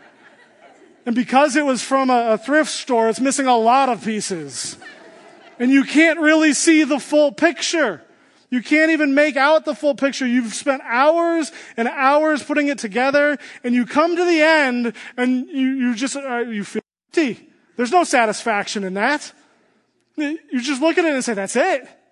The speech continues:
I, I can't even tell if that's a dog or, or a, or a moose.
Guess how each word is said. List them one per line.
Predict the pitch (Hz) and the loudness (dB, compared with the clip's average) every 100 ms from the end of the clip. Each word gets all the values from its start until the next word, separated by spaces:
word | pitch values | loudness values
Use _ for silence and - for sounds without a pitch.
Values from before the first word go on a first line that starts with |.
| _ _ _ _ _ - | _ _ _ _ _ -4
I, | 302 - - | -2 -2 -8
I | |
can't | 294 311 285 | -4 0 0
even | 254 240 | 0 0
tell | 262 262 | 0 0
if | 220 | -2
that's | 240 | -4
a | 220 | -4
dog | 170 226 277 339 277 | 2 2 4 2 2
or, | 240 | -2
or | 220 226 208 | -2 -2 0
a, | 190 | -2
or | 208 190 | -4 -4
a | 170 | -4
moose. | 185 392 392 254 - - | 2 4 4 0 -10 -16